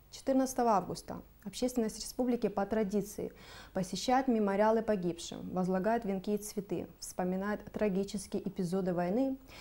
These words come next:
и, конечно, говорит о будущем, о том, какой должна быть страна-победитель, за которую отдали свои жизни почти тысячи отважных воинов. Победа была бы невозможна без помощи братских народов Северного Кавказа,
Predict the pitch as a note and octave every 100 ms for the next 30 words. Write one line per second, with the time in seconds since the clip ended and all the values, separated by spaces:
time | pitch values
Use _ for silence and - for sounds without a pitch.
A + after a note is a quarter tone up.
0 | - - - C4 B3 D#4+ D#4 B3 A3 A3+
1 | C4 C4 A3+ C#4+ A3 - E3 D#3+ - -
2 | G3 A3+ G#3+ G#3+ A3+ A3+ B3+ A3+ F3 E3+
3 | F#3+ A3 A3+ - A3 G#3+ G#3 A3 A3+ A#3+
4 | G#3+ - G3+ - - F3 F#3+ F#3 F#3 A#3+
5 | G3 - E3 F3 F3 F3+ - E3+ G3+ A#3+
6 | F3 D#3+ - - - - G3 - F3+ -
7 | A3+ B3+ G3+ - - - G3 G3+ E3+ F3
8 | - G#3+ A3 D#3 - - - - - G3+
9 | E4+ F4 B3 C4+ C#4+ C#4 B3+ C4+ C4 A#3+
10 | C4+ D4 G#3+ F3+ F3+ - B3+ C#4 B3 -
11 | F#3 A3 C4+ - A#3 A#3 G#3+ A3+ A#3 A3
12 | - A#3 A3+ A3 G#3 G#3 G#3+ - A3+ A3+
13 | F3+ E3+